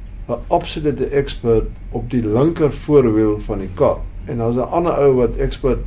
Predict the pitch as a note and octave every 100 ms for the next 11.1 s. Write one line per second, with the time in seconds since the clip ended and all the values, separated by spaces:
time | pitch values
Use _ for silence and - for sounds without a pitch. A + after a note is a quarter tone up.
0 | - - B2 B2 A2+ A2 - D#3 D3 A2
1 | - G#2 G2 A#2+ A#2+ A#2 G#2 G2+ B2 B2
2 | A2+ G#2+ - C3+ B2+ B2+ A2 G#2 A#2 A#2
3 | A2 G#2 G#2 B2+ C3+ A#2 A2+ A#2+ B2 A2+
4 | G#2 G2+ G#2+ G2 A#2+ A2 - - A#2 A#2
5 | A2+ G2+ G#2 G#2 G#2 F2 - - - -
6 | - - - - - - C3+ C3 B2+ -
7 | - - - - C#3+ B2+ C3+ - E3 F3
8 | D3 - - - - - - - - -
9 | - - - - - - B2 B2+ C3 B2+
10 | C3 - D#3+ D#3+ D3+ D3+ C3 A#2 A#2 B2+
11 | G#2